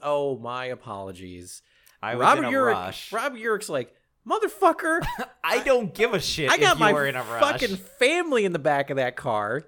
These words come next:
Speaker 1: You almost took a, you almost cut us in half.
Speaker 2: Right.
Speaker 1: Like, "Give me your insurance info." And she's like, "Look, I, very busy. Many apologies.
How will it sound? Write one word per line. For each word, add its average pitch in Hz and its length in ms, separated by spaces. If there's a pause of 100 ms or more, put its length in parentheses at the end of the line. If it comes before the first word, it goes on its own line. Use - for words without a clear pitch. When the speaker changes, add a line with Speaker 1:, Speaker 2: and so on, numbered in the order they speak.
Speaker 1:
You 180 160
almost 269 360
took 254 220
a, 226 160
you 220 80
almost 220 180
cut 262 220
us 220 140
in 175 80
half. 165 600
Speaker 2:
Right. 113 260 (260)
Speaker 1:
Like, 180 320 (140)
"Give 320 160
me 359 120
your 302 160
insurance 330 480
info." 156 260
And 127 80
she's - 100
like, 151 220
"Look, 135 240 (100)
I, 180 380 (400)
very 190 380
busy. 147 560 (180)
Many 135 420
apologies. 98 800